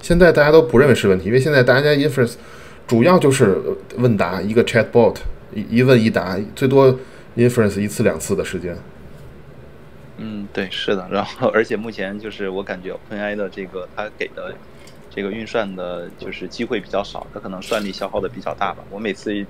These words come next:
Speaker 2: 用它问一两个问题，然后马上就不能用了。
Speaker 1: 对，也没，没有办法，因为现在这个，这个open A I自己也是，嗯，G-，G P U不好买。现在nvidia成了一个祸害了，因为它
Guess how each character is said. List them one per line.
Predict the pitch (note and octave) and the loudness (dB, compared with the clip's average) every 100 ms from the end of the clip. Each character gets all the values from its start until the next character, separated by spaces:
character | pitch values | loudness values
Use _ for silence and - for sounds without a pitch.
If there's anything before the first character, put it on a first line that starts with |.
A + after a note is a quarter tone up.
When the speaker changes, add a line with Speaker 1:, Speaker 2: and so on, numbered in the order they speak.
| - | -12
Speaker 2:
用 | A2 | -14
它 | G2+ G2 G2 | -8 -8 -6
问 | A2+ | -8
一 | G#2+ | -4
两 | F#2 | -4
个 | C#2+ | -4
问 | F#2+ G#2 | -10 -10
题， | B2 E2 E2 | -10 -12 -14
然 | F2 | -12
后 | F2+ | -10
马 | F2 | -10
上 | - G2+ | -8 -10
就 | G2 | -8
不 | - | -10
能 | - | -10
用 | G2 G2+ | -10 -10
了。 | F#2 - - - - | -10 -10 -10 -12 -14
Speaker 1:
对， | - E2+ D#2+ - - - - - - - | -12 -14 -14 -18 -20 -20 -20 -20 -20 -4
也 | A#2 | 0
没， | A#2+ | 2
没 | C#3 B2+ | 2 2
有 | D3+ | 4
办 | A#2 A#2 | 4 2
法， | - - - | 0 -8 -4
因 | |
为 | B2 | -4
现 | C#3+ | 0
在 | C#3+ | 0
这 | B2+ A#2+ | 2 4
个， | A2+ G#2 G#2 | 4 2 0
这 | G#2 | 0
个 | A#2 | 2
open | B2 B2 | 4 4
A | B2 | 2
I | |
自 | C3 A#2 | 2 -2
己 | G2 G#2+ | 0 2
也 | F#2+ | 2
是， | - G2+ F#2+ - - - - - - | 2 0 0 -6 -14 -16 -18 -20 -16
嗯 | F#2 F2 F#3+ - - - - - - - - - - - - | -12 -10 -12 -16 -20 -20 -20 -20 -20 -20 -20 -20 -20 -18 -14
，G-，G | G2 - | -10 -8
P | B2+ C#3 | 0 2
U | |
不 | C3+ | 2
好 | B2 G2 | 2 0
买。 | F#2+ - | 0 -2
现 | C3 | 0
在 | A#2 | 2
nvidia | A#2 C#3 - | 4 4 4
成 | A2 | 4
了 | A#2 | 4
一 | B2 | 4
个 | B2 | 2
祸 | - C#3 | 4 2
害 | G#2 | 2
了， | D2+ | -2
因 | G2+ | -2
为 | C3+ | -4
它 | C#3+ | -2